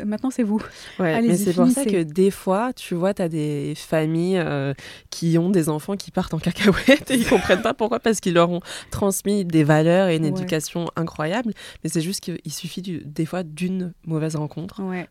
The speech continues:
Speaker 2: pour
Speaker 1: Mm, mm,
Speaker 2: faire
Speaker 1: mm.
Speaker 2: basculer toute ta life.
Speaker 1: Ah, mais complètement.
Speaker 2: Donc ouais, ouais, les amis, ils ont une place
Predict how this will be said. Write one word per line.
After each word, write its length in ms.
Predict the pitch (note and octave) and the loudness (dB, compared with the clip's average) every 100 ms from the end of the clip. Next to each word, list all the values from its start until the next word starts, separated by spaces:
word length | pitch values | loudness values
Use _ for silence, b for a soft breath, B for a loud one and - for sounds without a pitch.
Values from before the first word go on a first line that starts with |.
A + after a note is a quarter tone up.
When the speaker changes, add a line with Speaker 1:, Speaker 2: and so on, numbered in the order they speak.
| _ | _
Speaker 2:
pour 160 | - F#3 | -6 -6
Speaker 1:
Mm, 160 | F3+ - | -6 -10
mm, 40 | F3+ | -8
Speaker 2:
faire 180 | D#3+ F3 | -6 -4
Speaker 1:
mm. 80 | |
Speaker 2:
basculer 440 | D3 D#3+ - E3+ F3 | -2 -2 -4 -4 -4
toute 260 | - E3+ | -4 -10
ta 140 | - E3+ | -8 -6
life. 300 | G3+ D#3+ - | -6 -8 -12
Speaker 1:
Ah, 120 | G3+ | -10
mais 100 | F3+ | -10
complètement. 520 | E3 F3 F3 G#3 F#3 F3 | -8 -10 -10 -10 -10 -6
Speaker 2:
Donc 240 | D3 D3+ | -4 -2
ouais, 160 | F#3+ G#3+ | 0 2
ouais, 140 | G#3 | 2
les 180 | E3 D3+ | 2 0
amis, 240 | D#3 F#3 F3 | -2 -2 -4
ils 140 | D3 | -4
ont 80 | D3 | -4
une 100 | C#3+ | -6
place 320 | F3 F#3 | -6 -6